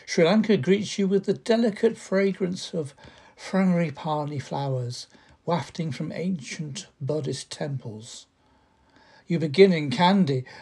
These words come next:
the last capital of the ancient kings. Here the temple of the sacred tooth relic stands, housing the revered Buddha's tooth.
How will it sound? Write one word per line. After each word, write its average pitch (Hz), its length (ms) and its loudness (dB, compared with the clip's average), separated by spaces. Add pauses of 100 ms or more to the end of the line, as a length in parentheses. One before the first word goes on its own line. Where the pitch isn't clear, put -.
(120)
the - 140 0
last 196 400 4
capital 180 520 0
of 151 100 -2
the 156 100 0
ancient 160 440 -4
kings. 135 540 -4 (480)
Here 175 400 2
the 156 120 -4
temple 160 500 -2
of 147 40 -2
the 143 100 -2
sacred 175 880 -4
tooth 165 380 -2
relic 151 360 0
stands, 143 680 -4 (440)
housing 151 600 -2
the 147 120 0
revered 143 580 0
Buddha's 135 340 -2
tooth. - 600 -8